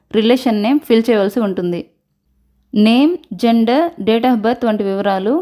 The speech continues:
హౌస్‌హోల్డ్ డేటాబేస్‌లో పొరపాటుగా ఉన్నట్లయితే మీ ఆధార్ ఓటీపీ అథెంటికేషన్ ద్వారా మోడిఫికేషన్ చేసుకునే అవకాశం కలదు. తర్వాత ప్రభుత్వ పథకాలకి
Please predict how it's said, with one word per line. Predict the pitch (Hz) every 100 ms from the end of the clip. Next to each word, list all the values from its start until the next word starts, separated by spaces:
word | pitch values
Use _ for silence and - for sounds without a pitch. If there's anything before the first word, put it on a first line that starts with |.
| 339 _ -
హౌస్‌హోల్డ్ | 254 294 320 302 240
డేటాబేస్‌లో | 220 226 208 202 208 214 294 302 -
పొరపాటుగా | 233 254 269 254 262 262
ఉన్నట్లయితే | 208 208 208 190 180 208 294 359 - _ _ _ -
మీ | 269 262 226
ఆధార్ | 240 294 302 247
ఓటీపీ | 233 240 254 220
అథెంటికేషన్ | 233 254 247 247 233
ద్వారా | 196 185 208 302 320 _ 220
మోడిఫికేషన్ | 240 302 - 254 262 247
చేసుకునే | 214 - 226 214
అవకాశం | 202 208 226 190
కలదు. | 180 175 175 _ _ _ _ _ _ _ _
తర్వాత | 240 240 294 277 233 254 330 330
ప్రభుత్వ | - 247 311 349
పథకాలకి | 285 254 254 240 226